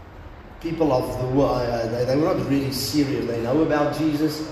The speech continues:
They were coming to our small group, but they were very much in the world. I mean, they could only live for now, whatever. First thing that we had to do is to, to get rid of,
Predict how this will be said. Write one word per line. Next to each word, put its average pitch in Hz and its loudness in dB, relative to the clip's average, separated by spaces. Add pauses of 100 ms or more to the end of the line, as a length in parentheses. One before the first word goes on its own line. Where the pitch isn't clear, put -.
(160)
They 110 -6
were 113 -4
coming 151 2
to 143 0
our 139 2
small 143 4
group, 143 0 (580)
but 120 -2 (460)
they 123 -2
were 127 4
very 135 2
much 127 -2
in 131 -4
the 120 2
world. 110 2
I 110 -4
mean, 113 -4
they 113 -4
could 139 -4
only 131 -2 (460)
live 127 0
for 123 -2
now, 117 0
whatever. 110 -4 (1040)
First 175 0
thing 139 0
that 117 -4
we 113 -2
had 113 -2
to 107 -8
do 117 -4
is 107 0
to, 110 -2 (340)
to 117 -8
get 117 0
rid 117 2
of, 113 0